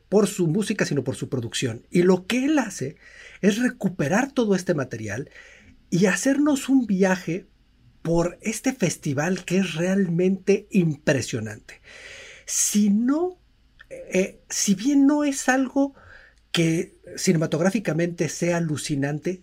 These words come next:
musicalmente sí lo es. Y ver la película es vivir ese documental, y creo que lo más valioso en él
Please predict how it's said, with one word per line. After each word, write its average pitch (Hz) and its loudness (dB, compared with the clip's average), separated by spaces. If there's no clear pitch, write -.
musicalmente 165 0
sí 175 0
lo 123 -2
es. - -18
Y 190 2
ver 277 4
la 294 2
película 156 -2
es 208 4
vivir 196 0
ese 202 6
documental, 143 -2
y 139 -2
creo 202 0
que 247 0
lo 208 4
más 277 2
valioso 185 4
en 135 -2
él 110 -10